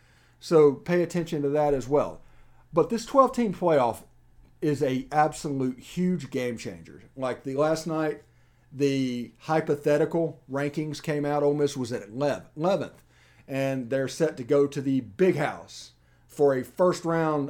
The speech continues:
um, game against Michigan. And you see all this stuff and you're like, "Man,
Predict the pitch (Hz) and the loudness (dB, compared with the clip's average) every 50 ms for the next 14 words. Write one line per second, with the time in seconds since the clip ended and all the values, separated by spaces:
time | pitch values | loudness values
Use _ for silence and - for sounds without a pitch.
0 | 143 - 135 135 135 131 123 117 120 117 156 156 151 139 120 110 117 113 135 127 | -6 -6 -4 -4 -2 -4 -4 -4 -2 2 2 2 2 0 -2 -4 -6 -6 -6 -8
1 | 117 - 139 156 175 165 - 98 92 - - _ _ _ _ _ _ _ _ _ | -6 -4 -4 -2 -2 -4 -6 -10 -16 -18 -20 _ _ _ _ _ _ _ _ _
2 | _ _ _ _ _ _ _ - - 147 151 151 147 143 - 214 196 175 160 147 | _ _ _ _ _ _ _ -8 -6 -4 -4 -4 -4 -2 2 4 4 4 4 2
3 | 127 - - - 147 131 127 131 123 127 127 127 123 117 - - 147 143 151 156 | 0 -2 -2 -2 -2 -2 -2 -4 -8 -6 -6 -6 -6 -8 -8 -8 -6 -4 -2 -2
4 | 156 151 151 147 135 127 120 120 | -2 0 0 -2 -2 -4 -6 -10